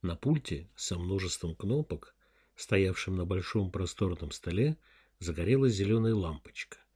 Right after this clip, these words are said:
извещавшая о том, что главный врач станции хочет поговорить со своим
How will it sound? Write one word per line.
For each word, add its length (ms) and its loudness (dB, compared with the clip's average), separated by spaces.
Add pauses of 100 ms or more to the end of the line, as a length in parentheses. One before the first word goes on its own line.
(440)
извещавшая 720 -2
о 20 -14
том, 320 0
что 200 -6
главный 440 0
врач 320 -4
станции 520 -4 (340)
хочет 420 -4
поговорить 640 -2
со 160 -8
своим 480 -4